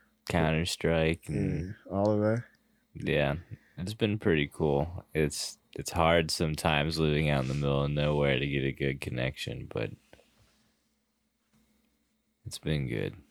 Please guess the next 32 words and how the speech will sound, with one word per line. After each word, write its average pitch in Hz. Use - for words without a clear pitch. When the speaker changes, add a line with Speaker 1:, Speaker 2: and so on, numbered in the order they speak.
Speaker 2:
Speaking 113
of 87
connections 95
and 85
stuff, 90
we 117
should 131
talk 143
about 123
the 104
fact 127
that 110
you 101
got 117
these 98
brand 104
new 101
mics. 101
Like, 85
you 90
got 110
these 98
wireless 107
mics 147
and 143
shit 151
over 160
here. 156
That's, 131
that's -
really 117
cool. 120